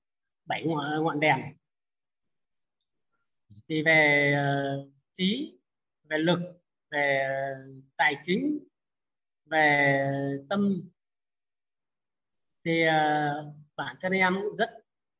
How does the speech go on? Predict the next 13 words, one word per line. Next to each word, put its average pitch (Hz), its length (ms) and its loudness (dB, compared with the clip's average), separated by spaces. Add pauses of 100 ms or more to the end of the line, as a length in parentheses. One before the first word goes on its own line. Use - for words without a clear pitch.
(280)
rất, 156 480 -4
rất 226 160 -2
hiểu 175 320 2
cái 175 60 -4
điều 160 180 0
đó. 135 340 -6 (1400)
Bản - 140 -20
thân 175 100 -6
em 175 180 -2
rất 202 120 -4
hiểu 151 160 -2
điều 131 140 -6
đó. 139 340 -8